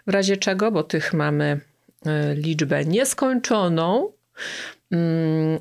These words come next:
natomiast dlaczego mówię o sukcesie? Dlatego, że ja, y, od lat próbuję namawiać mojego męża na czytanie różnego rodzaju książek, które dla mnie były ważne albo uważam za użyteczne.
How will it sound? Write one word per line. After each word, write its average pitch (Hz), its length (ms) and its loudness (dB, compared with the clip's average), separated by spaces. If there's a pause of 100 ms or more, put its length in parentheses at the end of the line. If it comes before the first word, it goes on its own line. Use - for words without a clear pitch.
natomiast 185 400 0
dlaczego 185 320 0
mówię 190 180 0
o 190 40 0
sukcesie? - 460 -2
Dlatego, 185 380 0
że 175 320 2
ja, 180 440 0 (420)
y, - 80 -2
od 165 200 -2
lat 196 240 0
próbuję 160 640 2 (240)
namawiać 160 560 0
mojego 156 300 0
męża 156 360 0
na 147 380 0
czytanie 147 400 0
różnego 147 380 0
rodzaju 147 340 0
książek, 143 460 -2
które - 380 -2
dla 143 200 -2
mnie 143 220 -2
były 143 220 0
ważne 139 420 -2
albo 147 200 -4
uważam 143 420 -2
za - 120 -4
użyteczne. - 680 -2